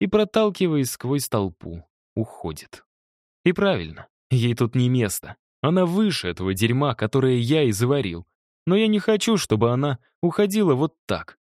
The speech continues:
«Скай!» — кричу ей вслед. «Черт, Скайлор!» Порываюсь за ней,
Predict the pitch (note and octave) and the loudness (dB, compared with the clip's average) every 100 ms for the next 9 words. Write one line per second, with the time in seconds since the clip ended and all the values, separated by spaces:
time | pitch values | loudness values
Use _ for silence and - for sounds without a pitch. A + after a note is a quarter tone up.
0 | _ - - C3+ C3+ F2+ - - G#2 - | _ -10 2 2 2 -6 -10 -4 -2 0
1 | F#2+ G2 - F#2+ E2+ - _ _ _ _ | 0 0 -2 -6 -8 -12 _ _ _ _
2 | - - F2+ - - C3 C#3 G#2+ E2+ - | -4 -2 -2 -4 0 2 2 0 -4 -12
3 | _ _ _ _ - A2+ A#2 A2+ A2 A2+ | _ _ _ _ 0 2 4 2 2 0
4 | B2+ C#3+ A#2+ | 0 -2 -4